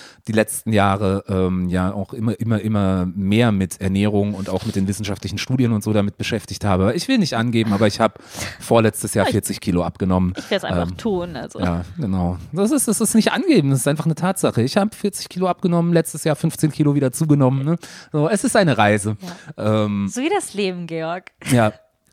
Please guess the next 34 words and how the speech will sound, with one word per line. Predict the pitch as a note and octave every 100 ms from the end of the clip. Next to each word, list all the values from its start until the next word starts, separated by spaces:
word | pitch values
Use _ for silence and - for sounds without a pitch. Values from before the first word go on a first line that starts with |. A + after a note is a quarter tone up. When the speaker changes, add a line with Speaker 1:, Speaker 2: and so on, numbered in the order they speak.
| - - -
Speaker 1:
Und | D3 D3+ -
auch, | D3 -
also | B2 B2
für | -
die | B2 A2
wenigen | A#2 D3 E3 C3 A2+
Hörer, | B2 A#2
die | A2
nicht | A#2 C3 -
wissen, | G#2+ B2 A#2+
wie | A#2
ich | G#2+ -
aussehe, | A#2+ A2+ G2 G#2+
das | G#2+ -
muss | A2+
ich | -
schon | - B2
auch | A#2 C3+ - - -
immer | D3 D3+ C#3+
dazu | A#2+ A#2 - C3+
sagen, | B2 A#2 A#2 A#2 A2 - - _ _ _ _
ich | A2 G2+
habe | A#2
vierzig | G#2+ - C#3+ - -
Kilo | - A2
abgenommen | A2 - C#3 A#2+ A#2 A#2 _
<laughs> |
und | D#3 D#3
war | B2+ C3+ C3 -
immer | D3 C#3 G#2
noch | F#2+ -
fett. | - - - - - - - - - - A#3 -
Das | - - - E3+ -
ist | -